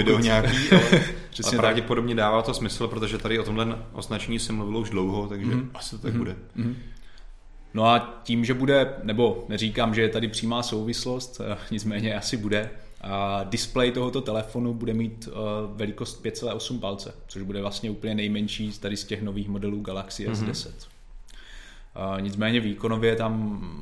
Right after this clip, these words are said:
Speaker 2: k nějakým větším ústupkům nedojde z toho, jako co
Speaker 1: Teoreticky?
Speaker 2: jsme zatím, ano, teoreticky z toho, co jsme zatím slyšeli.
Speaker 1: Takže by to nemusel být úplně návrat k takovém tu S čtyři mini nebo S pět mini,
Speaker 2: Mhm.
Speaker 1: jak bývalo.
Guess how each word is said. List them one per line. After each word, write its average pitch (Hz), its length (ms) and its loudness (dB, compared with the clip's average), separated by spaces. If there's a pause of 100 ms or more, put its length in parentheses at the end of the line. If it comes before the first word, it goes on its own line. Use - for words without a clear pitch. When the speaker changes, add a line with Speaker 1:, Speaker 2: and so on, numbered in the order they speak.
(120)
Speaker 2:
k - 20 -8
nějakým 104 400 -4
větším 107 320 -4
ústupkům 117 600 -6
nedojde 107 600 6
z - 60 -2
toho, 120 280 6
jako 113 220 4
co - 160 0
Speaker 1:
Teoreticky? 117 360 4
Speaker 2:
jsme 110 80 2
zatím, 110 500 0
ano, 101 240 -2
teoreticky 107 640 -2
z - 60 -6
toho, 104 160 -4
co 101 100 -4
jsme 104 140 -2
zatím 107 260 -2
slyšeli. 98 460 -6 (520)
Speaker 1:
Takže 107 140 -6
by 110 100 -4
to 120 100 -2
nemusel 120 320 0
být 120 140 0
úplně 120 180 0
návrat 113 380 2
k - 100 -8
takovém 113 320 -4
tu 110 480 0 (200)
S - 500 -4 (420)
čtyři 110 300 -2
mini 110 260 2
nebo 110 200 0
S 110 100 -6
pět - 200 -4
mini, 113 120 2
Speaker 2:
Mhm. 113 80 4
Speaker 1:
jak 110 120 2
bývalo. 107 440 0